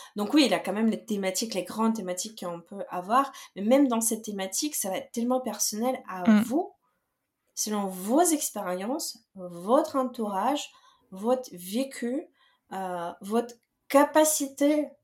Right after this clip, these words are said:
Speaker 1: euh, de se mettre en question même. Que ici, euh, on peut des milliers et des milliers, euh, différents blocages, parce que, mm, mm, ça fait des, des, des,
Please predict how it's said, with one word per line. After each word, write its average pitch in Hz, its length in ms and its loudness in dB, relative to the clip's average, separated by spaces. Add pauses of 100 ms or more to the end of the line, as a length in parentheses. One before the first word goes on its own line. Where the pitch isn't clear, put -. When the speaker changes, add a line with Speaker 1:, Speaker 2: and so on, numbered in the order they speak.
(140)
Speaker 1:
euh, 185 320 -8
de 202 160 -10
se 202 160 0
mettre 269 260 2
en 220 80 -2
question 302 540 -6
même. 156 360 -8 (520)
Que 196 120 -8
ici, 254 400 2
euh, 175 320 -2 (180)
on - 640 -20
peut 185 140 -12
des 196 100 -8
milliers 226 360 4
et 220 40 4
des 196 140 -4
milliers, 208 360 -2
euh, 170 580 -8
différents 202 520 -6
blocages, 190 680 -2
parce 180 140 -12
que, 185 120 -14
mm, - 200 -16 (160)
mm, 190 60 -20 (180)
ça - 200 -4
fait 190 180 -6
des, 165 340 -10
des, 165 300 -12
des, 156 200 -14